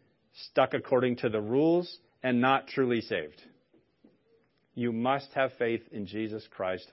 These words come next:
first. His sacrifice, his death on the cross was for you, to pay the penalty for your sin.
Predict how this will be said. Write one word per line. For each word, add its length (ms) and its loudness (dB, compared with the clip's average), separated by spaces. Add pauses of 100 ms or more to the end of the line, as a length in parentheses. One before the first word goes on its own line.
(160)
first. 420 -12 (380)
His 220 -6 (160)
sacrifice, 760 0 (340)
his 240 -8
death 240 4
on 80 0
the 80 -4
cross 420 0 (300)
was 240 -6
for 80 -4
you, 320 -6 (300)
to 80 -8
pay 240 0
the 80 0
penalty 600 -2
for 140 -6
your 460 2
sin. 400 -8